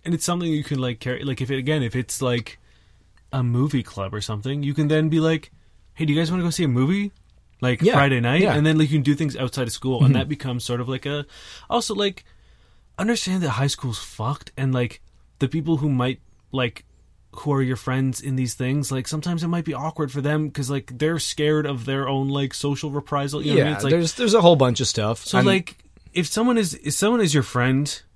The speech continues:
Speaker 1: but then sort of, like, shies away from you in sort of classes, like, maybe in front of a girl they like, or whatever, um, don't take it personally and don't hold it, like, it sucks, but, like,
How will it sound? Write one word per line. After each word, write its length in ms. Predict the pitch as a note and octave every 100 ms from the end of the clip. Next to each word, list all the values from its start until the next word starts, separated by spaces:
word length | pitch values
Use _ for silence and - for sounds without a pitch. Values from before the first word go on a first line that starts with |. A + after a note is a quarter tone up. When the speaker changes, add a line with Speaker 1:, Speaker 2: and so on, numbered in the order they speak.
| _ _ _ _ _ _
Speaker 1:
but 120 | D3 C3+
then 180 | C#3+
sort 200 | C#3 D3+
of, 80 | C#3
like, 160 | C#3 C3
shies 300 | - B2 A#2+
away 180 | A2+ A#2+
from 160 | C3+
you 180 | B2+ C3
in 160 | A2+ A#2
sort 200 | A#2+ G#2+
of 80 |
classes, 500 | - G#2 G#2+ A#2+ B2
like, 180 | A#2 A2
maybe 200 | D3 C#3+
in 60 | D3
front 140 | D3+
of 60 | C#3+
a 60 | C3+
girl 340 | C3 C3 B2
they 140 | A2+
like, 260 | G#2+ G#2 G#2
or 180 | D3+ C#3+
whatever, 640 | B2 B2 A#2+ A2 G#2 G2 - _ _ -
um, 520 | A#2+ A#2+ A#2+ A#2+ A2 - _ _ -
don't 180 | F#3+
take 140 | F#3+ F3
it 40 |
personally 460 | C#3 C#3+ C#3+ E3 E3
and 80 | C#3
don't 180 | E3
hold 220 | C#3 D#3+ D3
it, 80 |
like, 240 | D3 D#3 - - - - -
it 160 | - F#3
sucks, 340 | - G3 G3+
but, 180 | - -
like, 340 | D3+ C#3 -